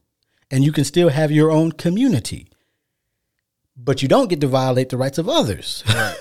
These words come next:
Speaker 1: <laughs> That's my thing. I'm, my mindset is you, you should have the freedom to do whatever you wanna do as long as you don't hurt anybody else in the process. Once you hurt other people,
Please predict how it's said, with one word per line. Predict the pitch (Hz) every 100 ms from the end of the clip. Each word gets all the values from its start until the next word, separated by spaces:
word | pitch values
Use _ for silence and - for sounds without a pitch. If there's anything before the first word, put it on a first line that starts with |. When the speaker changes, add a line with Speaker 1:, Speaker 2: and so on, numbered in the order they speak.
| - _ _
Speaker 1:
<laughs> | _ _ _ -
That's | 185
my | 180 208
thing. | 160 165
I'm, | 175 - -
my | 139 247
mindset | 208 151 151 135
is | 135
you, | 247 - - -
you | 220
should | 202
have | 160 135
the |
freedom | - 165 151
to |
do | 135 120
whatever | 123 170
you | 185
wanna | 170 175
do | 151 131 123 -
as | 110
long | 113 131
as | 131
you |
don't | 131 113
hurt | 131
anybody | 120 117 117 113
else | -
in | 113
the |
process. | - 101 - - -
Once | 110 131
you | 147
hurt | 151 160
other | 151
people, | 170 196 196 190